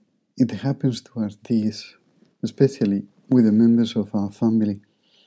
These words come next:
or with our friends, always wanted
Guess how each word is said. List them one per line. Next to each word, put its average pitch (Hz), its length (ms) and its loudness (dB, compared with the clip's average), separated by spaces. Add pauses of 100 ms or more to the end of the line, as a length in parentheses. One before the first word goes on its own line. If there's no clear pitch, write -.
(380)
or 117 200 4
with 107 240 -2
our 101 140 -6
friends, 110 640 -2 (1000)
always 120 460 2
wanted 110 420 0